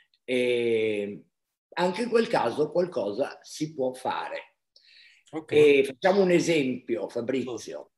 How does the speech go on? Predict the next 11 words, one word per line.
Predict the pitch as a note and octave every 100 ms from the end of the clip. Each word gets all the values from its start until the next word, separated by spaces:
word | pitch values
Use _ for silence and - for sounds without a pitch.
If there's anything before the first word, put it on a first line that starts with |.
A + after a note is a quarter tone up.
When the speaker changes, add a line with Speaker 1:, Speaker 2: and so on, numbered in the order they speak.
| _
Speaker 1:
Adesso | G2+ -
ovviamente | A2 A#2 B2+ C3 B2+ C3+
l'esempio | A#2+ A2+ B2+ C3 - B2+ A#2 A2+
lo | G#2+
chiedo | - A#2 A#2
a |
Fabrizio, | C#3 A#2+ A#2 - C3
però | - A2 A2
tu | A#2
ascoltatore | - A2+ A2+ A#2+ - A#2+ A#2+
pensaci. | A#2+ A#2 F#2+ - - E2 - -